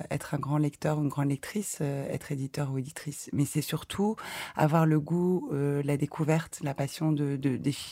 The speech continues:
de, de défricher, de, de traquer les pépites. C'est un métier d'orpailleur. Il faut, euh, voilà, j'ai,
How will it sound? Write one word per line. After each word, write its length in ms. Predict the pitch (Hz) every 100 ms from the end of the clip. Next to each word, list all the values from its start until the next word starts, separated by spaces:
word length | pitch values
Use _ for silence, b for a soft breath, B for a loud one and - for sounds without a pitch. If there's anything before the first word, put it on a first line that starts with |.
| -
de, 140 | -
de 200 | 139 135 131 - - -
défricher, 580 | 143 - 165 - 185 190 B B B B B B B -
de, 600 | 127 143 139 135 135 131
de 80 | 151
traquer 540 | - 160 - 170 170
les 100 | 156
pépites. 460 | 156 151 - 165 -
C'est 100 | 147
un 80 |
métier 260 | 143 143 160
d'orpailleur. 600 | 151 139 175 175 175 156
Il 80 | 131
faut, 400 | - 147 139 135
euh, 160 | 127 131
voilà, 240 | 135 135
j'ai, 440 | 123 - 143 147